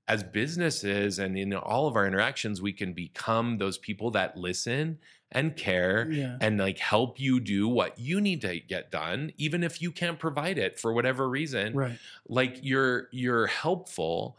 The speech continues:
Speaker 1: because you care.
Speaker 2: Yeah.
Speaker 1: They're like a human.
Speaker 2: Uh,
Speaker 1: And,
Speaker 2: yeah.
Speaker 1: and you're not just thinking about, like,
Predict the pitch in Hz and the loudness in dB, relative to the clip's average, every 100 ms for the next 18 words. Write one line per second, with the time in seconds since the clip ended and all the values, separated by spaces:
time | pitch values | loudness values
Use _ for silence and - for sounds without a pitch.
0 | - - - 117 - 120 117 101 98 104 | -20 -18 -8 -6 0 2 2 -2 -4 -2
1 | 104 98 - 101 - - - _ - 170 | -2 -4 -6 -4 -4 -10 -16 _ -2 0
2 | 131 110 107 104 101 127 139 180 175 - | 2 2 2 2 0 -2 0 0 0 -6
3 | _ _ - 170 - - 277 143 143 139 | _ _ -10 -8 2 6 6 4 2 4
4 | 143 135 147 113 147 135 - 127 123 123 | 4 4 2 2 0 0 -4 -12 -14 -10
5 | - 139 - 139 123 110 110 107 104 | -2 -2 -2 -4 2 4 4 2 -2